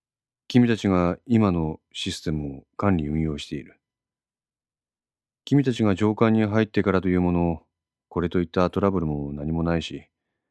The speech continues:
その功績は立派なもんだよ。そして、次期システムの開発にも真剣に取り組んでいる。ありがたいというほかない。」エンジニアの一人である真田は、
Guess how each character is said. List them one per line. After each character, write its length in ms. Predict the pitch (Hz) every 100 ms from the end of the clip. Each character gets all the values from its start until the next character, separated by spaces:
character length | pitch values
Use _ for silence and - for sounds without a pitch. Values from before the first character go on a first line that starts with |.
| _ _ _ _ -
そ 160 | 110
の 80 | 107
功 240 | 107 117
績 200 | 110 110
は 280 | 107 101 98 _ -
立 200 | 78 -
派 100 | 98
な 80 | 101
も 100 | 104
ん 60 |
だ 100 | 80
よ。 140 | 67 - _ _ _ _ _ _ _ _ _ _ _ _
そ 100 | 95
し 100 | -
て、 280 | 92 85 82 _ _ _ _
次 220 | 104 107 107
期 140 | 95
シ 140 | -
ス 80 | 101
テ 80 | -
ム 80 | 90
の 120 | 85
開 160 | 92 90
発 200 | 87 90
に 80 |
も 160 | 82 78
真 300 | - 101 104
剣 240 | - 101
に 200 | 98 95
取 180 | - 87
り 20 |
組 160 | - 80
ん 60 | 78
で 100 | 73
い 60 |
る。 160 | 67 _ _ _ _ _ _ _ _ _ _ -
あ 80 |
り 100 | 90
が 80 | 90
た 100 | 85
い 60 | 85
と 80 | 78
い 100 | 80
う 40 |
ほ 80 | 76
か 120 | -
な 100 | 71
い。」 100 | - _ _ _ _ _ _ _ _ _ _ _ _ _ _ _
エ 140 | 110 110
ン 80 | 110
ジ 100 | 110
ニ 100 | 104
ア 40 |
の 140 | 101 98
一 160 | -
人 100 | 95
で 140 | 92 87
あ 60 |
る 120 | 87
真 260 | 85 87 87
田 140 | 85
は、 260 | 80 80 80